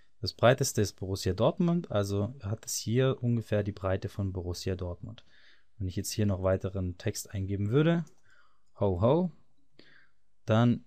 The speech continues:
wird das Ding insgesamt breiter. Ihr seht also, die Dropdown-Liste ist breiter geworden, weil das breiteste Element so breit ist hier. Und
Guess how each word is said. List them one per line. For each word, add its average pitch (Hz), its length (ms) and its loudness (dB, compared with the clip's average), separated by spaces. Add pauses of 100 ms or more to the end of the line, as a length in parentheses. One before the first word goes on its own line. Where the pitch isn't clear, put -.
wird 107 240 -4
das 123 140 -2
Ding 110 320 0
insgesamt 101 480 -4
breiter. 90 480 -2
Ihr 92 140 -6
seht 123 200 -2
also, 110 240 0
die 98 140 -6
Dropdown-Liste 120 720 0
ist 127 100 -6
breiter 95 340 0
geworden, 104 540 -2 (400)
weil 95 120 -2
das 95 140 -2
breiteste 95 440 -2
Element 92 520 -4 (160)
so - 200 -8
breit 90 260 -4
ist - 200 -10
hier. - 180 -16 (2000)
Und 135 500 2